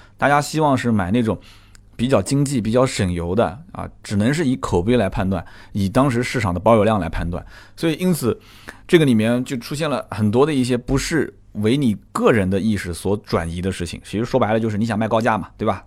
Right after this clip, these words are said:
<laughs> 但是对不起，你买了一个滞销车，那么想高价，那个是很难很难的一件事情。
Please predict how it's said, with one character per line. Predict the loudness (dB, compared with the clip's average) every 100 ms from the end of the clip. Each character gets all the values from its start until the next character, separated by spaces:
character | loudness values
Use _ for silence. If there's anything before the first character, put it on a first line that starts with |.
| -6 -4
<laughs> | 0 2
但 | 2
是 | 0 -2
对 | -2
不 |
起， | -4 -8 -16 -20 -20 0
你 | 2
买 | 4
了 | 2
一 |
个 | 0
滞 | 0 0
销 | 0
车， | -2 -4 -6 -16 -16 -4
那 | 0
么 | 0 0 -4 -8 -18 -10
想 | -8 0
高 | 2
价， | 2 0 -2 -10
那 | -6 -4
个 | -4
是 | -6
很 | -6 -4
难 | -4 -4
很 | -6
难 | -6 -4
的 | -2
一 | 0
件 | 0 0
事 | -4
情。 | -6